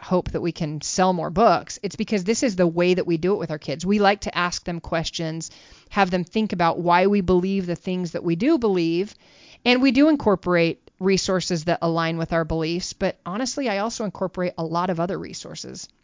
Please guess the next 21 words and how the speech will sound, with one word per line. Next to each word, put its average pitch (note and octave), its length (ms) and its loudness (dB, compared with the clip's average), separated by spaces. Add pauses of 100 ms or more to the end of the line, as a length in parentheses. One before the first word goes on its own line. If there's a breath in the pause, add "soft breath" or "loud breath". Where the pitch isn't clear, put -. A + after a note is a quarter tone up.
(380)
I F3+ 120 2
am G3 100 0
a F#3+ 60 2
religious F3 440 -2
homeschooler F#3+ 480 -2
who F3+ 140 0
teaches F3+ 400 -6
my E3+ 100 -2
kids E3 240 -4
evolution. D#3+ 560 -2 (640 soft breath)
I G3+ 140 6
like F#3 400 4
them E3+ 200 0
to F3+ 120 -6
be E3 100 -4
presented D#3+ 580 -8
with D#3+ 140 -6
lots E3 380 -2
of E3 140 -6
different D#3+ 340 -6
viewpoints G3+ 640 -4